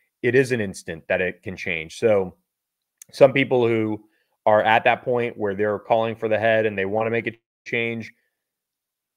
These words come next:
there is nothing about S M U playing in the N I T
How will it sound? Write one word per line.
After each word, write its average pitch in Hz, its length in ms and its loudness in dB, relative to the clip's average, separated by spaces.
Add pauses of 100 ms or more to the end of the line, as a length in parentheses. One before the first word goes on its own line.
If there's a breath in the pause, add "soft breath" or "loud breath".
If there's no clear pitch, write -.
(140)
there 117 220 4
is 98 160 -2
nothing 123 760 -2 (340)
about 98 580 -2 (160)
S 113 240 -8
M 107 140 -4
U 107 180 -6
playing 113 380 -4
in 123 80 -6
the 117 120 -4
N 107 120 0
I 98 100 2
T 85 540 -12